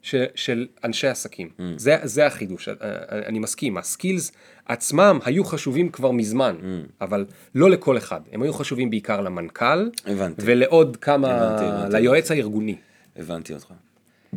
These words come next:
Speaker 2: אמ, אוקיי, אז זה בעצם הסעיף הראשון שלנו. אנחנו, אתה אומר, אחד מהעקרונות שנראה לך שכדאי, אה,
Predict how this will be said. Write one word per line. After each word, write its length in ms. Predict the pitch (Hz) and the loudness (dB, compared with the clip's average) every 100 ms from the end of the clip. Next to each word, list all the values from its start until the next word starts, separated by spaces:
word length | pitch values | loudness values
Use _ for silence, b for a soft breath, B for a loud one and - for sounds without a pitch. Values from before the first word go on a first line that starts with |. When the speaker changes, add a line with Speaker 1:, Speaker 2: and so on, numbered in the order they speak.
| - | 0
Speaker 2:
אמ, 420 | 117 123 123 123 - _ _ - | 4 6 6 4 0 _ _ 2
אוקיי, 280 | 214 180 92 | 4 4 0
אז 140 | 113 120 | 0 2
זה 100 | 247 | 4
בעצם 340 | 254 240 226 | 4 2 2
הסעיף 320 | 208 214 - | 2 0 2
הראשון 340 | 156 139 202 202 | 0 0 0 2
שלנו. 480 | 208 202 196 190 | 2 4 4 2
אנחנו, 560 | 147 165 - 175 175 147 | 2 0 0 0 0 0
אתה 180 | 139 165 | 2 2
אומר, 460 | 160 170 180 175 131 | 4 2 2 2 0
אחד 300 | - 170 165 | 0 2 2
מהעקרונות 840 | 147 139 - 135 156 165 139 - - | 0 -2 -2 -2 2 0 -2 -10 -10
שנראה 480 | - 127 120 123 | -6 -2 -2 0
לך 200 | 139 135 131 | -2 -2 -4
שכדאי, 640 | 120 113 107 131 139 135 | -6 -8 0 2 4 0
אה, 60 | - | -2